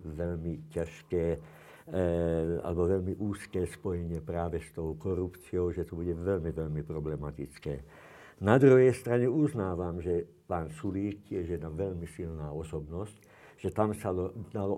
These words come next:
očakávať, že budú strety, ktoré on nechcel. Pravdepodobne pozná vlastné schopnosti a vedel si predstaviť, že tuto by mohol aj prehrať v týchto.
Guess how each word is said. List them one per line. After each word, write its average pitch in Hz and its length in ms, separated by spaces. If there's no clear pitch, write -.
očakávať, 87 720
že - 20
budú 82 320
strety, 95 580
ktoré 110 320
on 113 160
nechcel. 107 720
Pravdepodobne 95 800
pozná 104 520
vlastné 85 520
schopnosti 95 880
a 90 360
vedel 95 320
si 90 160
predstaviť, 98 800
že 78 160
tuto 90 320
by 80 160
mohol 87 320
aj 90 240
prehrať 82 560
v - 80
týchto. 80 340